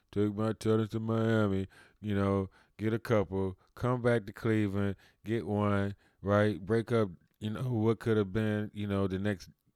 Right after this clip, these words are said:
you know, new dynasty in Cleveland, but they don't want, you know, right, they don't want, you know, the show out here, right?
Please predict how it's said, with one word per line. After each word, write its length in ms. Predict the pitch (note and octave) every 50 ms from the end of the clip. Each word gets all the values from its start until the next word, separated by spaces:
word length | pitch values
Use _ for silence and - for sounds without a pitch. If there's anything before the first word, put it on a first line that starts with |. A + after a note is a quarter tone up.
| _ _ _ _ _ -
you 120 | - A2+ G#2+
know, 360 | G#2 G2+ G2+ G2+ G2+ G2 - _ _ -
new 240 | G2+ F#2+ G#2 G#2+ G#2
dynasty 680 | E2+ G2+ G#2+ A2+ A2+ A2 G2+ - - - G2+ G2 G2+ -
in 220 | - G#2+ A#2 A#2 A2
Cleveland, 540 | - - A2+ A#2 A2+ G2+ F2+ F#2 F#2+ F#2+ - _ - _ _ -
but 100 | F#2 E2
they 120 | G2+ G#2+
don't 240 | A2 A2 A2 A2 G#2+
want, 300 | G#2+ A#2 A#2+ A#2 G#2+ -
you 100 | G2+ G#2+
know, 240 | G#2 G2+ G2 G2 F#2+
right, 300 | F#2+ G2 G2+ F#2+ F2 D#2+ - - - - - _ _ - _ -
they 200 | - F#2 G2+ G#2+
don't 200 | G#2+ G#2+ G#2 G2+
want, 220 | G#2 A2 A2+ G#2+ - _ _ _ _ _ _ -
you 120 | F#2+ G2
know, 280 | G2 F#2+ F#2+ F#2+ F#2 F2+
the 160 | D2 C#2+ -
show 320 | - - - G#2 G2 F#2+
out 180 | F#2+ F#2+ F#2+ F2+
here, 260 | A2 A2+ A2 G2 F#2
right? 360 | E2+ F2+ F#2 F#2+ F#2+ F#2 -